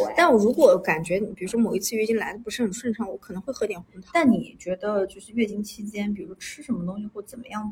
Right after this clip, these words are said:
Speaker 1: 做会真的是有效的？
Speaker 2: 我觉得喝热水挺有效的。
Speaker 1: 就喝热水，吃点热乎的。
Speaker 2: 你知道有，今年夏天不是特别热吗？有一个梗吗？说一个女孩在外面，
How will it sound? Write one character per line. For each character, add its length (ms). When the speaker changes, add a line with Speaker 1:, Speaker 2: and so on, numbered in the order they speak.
Speaker 1:
做 220
会 500
真 240
的 200
是 180
有 180
效 280
的？ 80
Speaker 2:
我 80
觉 80
得 80
喝 180
热 160
水 140
挺 200
有 80
效 220
的。 60
Speaker 1:
就 80
喝 160
热 180
水， 240
吃 120
点 200
热 220
乎 160
的。 100
Speaker 2:
你 100
知 80
道 100
有， 200
今 160
年 160
夏 160
天 160
不 60
是 60
特 200
别 160
热 180
吗？ 160
有 160
一 60
个 140
梗 260
吗？ 260
说 180
一 100
个 60
女 140
孩 240
在 140
外 100
面， 120